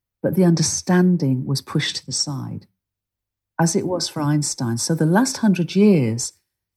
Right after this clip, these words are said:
have been this continuation of the sixteenth to nineteenth century model of materialism and separation, of separation, even though we,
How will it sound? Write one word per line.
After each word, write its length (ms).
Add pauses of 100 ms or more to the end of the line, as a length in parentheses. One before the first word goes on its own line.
(280)
have 120
been 200
this 160
continuation 1300 (840)
of 80
the 80
sixteenth 680
to 100
nineteenth 720
century 380
model 680 (1000)
of 100
materialism 600
and 80
separation, 720
of 80
separation, 560
even 180
though 100
we, 260